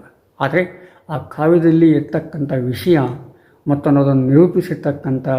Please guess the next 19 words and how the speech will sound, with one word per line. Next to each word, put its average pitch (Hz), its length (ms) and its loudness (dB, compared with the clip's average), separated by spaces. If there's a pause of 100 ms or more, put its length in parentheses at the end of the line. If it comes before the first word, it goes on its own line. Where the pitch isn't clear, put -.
(140)
ರೀತಿ 160 280 0
ನೀತಿಗಳು 139 420 0
ನಮಗೆ 120 280 -2
ಭಾಳ 123 280 -10
ಮುಖ್ಯ - 300 -8
ಆಗ್ತವೆ. - 280 -18 (800)
ಆ 139 160 0
ಹಿನ್ನೆಲೆಯಲ್ಲಿ 156 580 4
ನಾವು 139 220 -2
ನೇಮಚಂದ್ರ, 135 580 0 (320)
ನೇಮಚಂದ್ರ 143 1000 0 (120)
ಕವಿಯನ್ನು 127 460 -2
ನೋಡಿದಾಗ 120 460 -2 (720)
ನಮಗೆ 123 240 -2
ನೇಮಚಂದ್ರ 139 560 0 (760)
ತನ್ನದಾದ 143 500 2
ರೀತಿಯಲ್ಲಿ 135 540 -4 (540)
ಕನ್ನಡ 147 300 0 (140)
ಭಾಷೆಯನ್ನು 139 680 0